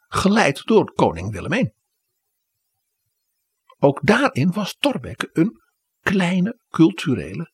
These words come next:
minderheid. Want het gezin Thorbecke was Duits-Luthers. En behoorde dus niet tot de Nederlands hervormde kerk.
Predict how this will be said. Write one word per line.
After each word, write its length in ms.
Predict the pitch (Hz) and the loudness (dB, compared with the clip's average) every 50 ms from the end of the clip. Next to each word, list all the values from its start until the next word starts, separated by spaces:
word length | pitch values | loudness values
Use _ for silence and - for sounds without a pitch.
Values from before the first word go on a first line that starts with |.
| _ | _
minderheid. 560 | _ - 175 196 185 127 101 90 - - - - _ _ _ _ _ - - - | _ 2 4 4 4 2 0 -4 -8 -14 -18 -20 _ _ _ _ _ -20 -20 -2
Want 160 | - 240 185 | -2 0 0
het 140 | - 143 - | 0 -2 0
gezin 320 | - 117 101 113 107 90 | 0 0 2 2 0 0
Thorbecke 640 | - - 160 156 143 107 101 98 - - - - _ _ | 2 2 2 2 2 0 -2 -2 -2 -6 -10 -10 _ _
was 200 | - 123 107 - _ _ | -4 -4 -4 -4 _ _
Duits-Luthers. 1400 | _ - - 87 - - - - - - _ _ _ _ _ - 127 131 175 185 - - - - - - - - _ _ _ _ - - - - _ _ | _ -2 -2 -2 0 -2 -2 -2 -4 -6 _ _ _ _ _ 2 2 4 4 2 0 -4 -6 -6 -8 -8 -10 -14 _ _ _ _ -20 -20 -20 -20 _ _
En 140 | - 90 - | -8 -8 -4
behoorde 340 | 82 113 143 170 160 117 98 | 2 4 4 4 4 4 2
dus 160 | 104 107 95 | 0 0 0
niet 400 | 127 135 156 202 254 254 - - _ | 2 4 4 4 4 2 -4 -8 _
tot 240 | - 254 - - - | -2 -2 -2 -2 -2
de 140 | - 202 190 | -2 2 2
Nederlands 400 | 165 120 107 107 117 143 147 - | 4 2 2 2 0 -2 -2 -4
hervormde 460 | 147 143 120 107 101 110 104 95 127 | -6 -6 -6 -8 -8 -8 -10 -10 -10
kerk. 340 | - - - - - - - | -8 -8 -8 -8 -10 -18 -20